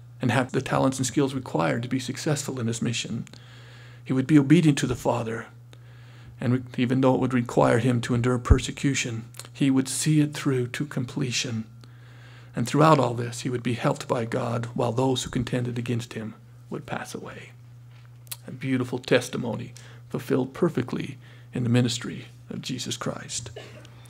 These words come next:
Now the fourth of the servant songs we're going to discuss this evening, Isaiah fifty-two, thirteen through fifteen.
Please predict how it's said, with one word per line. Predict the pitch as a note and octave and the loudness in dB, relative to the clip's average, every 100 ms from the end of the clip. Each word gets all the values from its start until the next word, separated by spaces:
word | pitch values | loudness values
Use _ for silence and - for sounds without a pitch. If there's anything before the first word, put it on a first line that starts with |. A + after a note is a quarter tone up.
| - - - - - - - - - - - - - - C#3 | -20 -20 -20 -20 -20 -20 -20 -20 -20 -20 -20 -20 -18 0 8
Now | D3 | 8
the | C#3 | 8
fourth | C3 E3 D3 C3 | 8 10 10 8
of | B2+ | 4
the | |
servant | A#2+ D3 C3 A#2 | 6 6 6 4
songs | C#3 B2 B2 | 6 6 6
we're | B2 | 4
going | B2 B2 | 4 4
to | A#2+ | 4
discuss | A#2 - B2+ A#2+ | 0 2 2 2
this | C3 - | 0 0
evening, | A#2+ A2+ A#2 A2+ - - | 0 0 -2 -4 -8 -6
Isaiah | C#3 B2+ C3 C3 | 0 4 6 4
fifty-two, | C3 C#3+ B2+ - B2 A2+ A2+ | 4 2 2 2 2 2 0
thirteen | - B2 - B2+ A#2 | 2 0 2 0 0
through | - | -2
fifteen. | A#2 B2+ A#2+ - - - - | -2 -2 -4 -4 -6 -6 -8